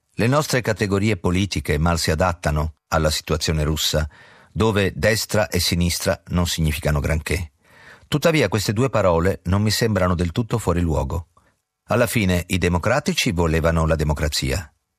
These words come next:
e i conservatori conservare il potere. I primi, gente di città, piuttosto giovani e acculturati,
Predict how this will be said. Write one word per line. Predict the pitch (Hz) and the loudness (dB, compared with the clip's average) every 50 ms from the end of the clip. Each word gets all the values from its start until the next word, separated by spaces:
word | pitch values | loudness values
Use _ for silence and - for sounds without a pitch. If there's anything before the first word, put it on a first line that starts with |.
| _ _ _ | _ _ _
e | 135 143 | -2 -2
i | 135 | 0
conservatori | - 123 104 - - 87 87 - - - 80 82 90 | 0 0 0 0 0 0 0 0 0 0 0 0 0
conservare | 85 92 85 - - 85 76 73 71 71 | 0 -2 -2 0 -2 0 0 0 0 0
il | 71 | -2
potere. | 69 71 71 - 69 64 64 78 82 - - _ _ _ _ _ _ _ _ _ _ _ | -4 -4 -4 -4 -4 -4 -4 -4 -6 -6 -8 _ _ _ _ _ _ _ _ _ _ _
I | - 135 - | -2 -2 0
primi, | - 147 120 90 76 71 78 87 92 90 87 - _ _ _ _ | 0 0 0 0 0 0 0 0 0 -2 -4 -10 _ _ _ _
gente | - - 82 95 98 92 82 90 | -6 -2 0 2 2 2 0 0
di | 78 85 | -2 -2
città, | 85 - 101 - - 139 110 80 - 78 - _ _ | -2 -2 -4 -2 -2 -2 0 0 -2 -6 -10 _ _
piuttosto | _ - 80 71 - 82 78 - - - 85 78 69 | _ -6 -4 -2 0 -2 -2 -2 -2 -2 -2 -2 0
giovani | 69 92 95 87 85 85 78 80 76 | 0 0 0 2 0 0 0 0 -2
e | - - 80 | 0 -2 -2
acculturati, | 78 - - 80 73 - 90 87 76 76 73 - - 87 98 | -2 0 -4 -4 -2 0 0 0 0 0 -2 -4 -4 -6 -6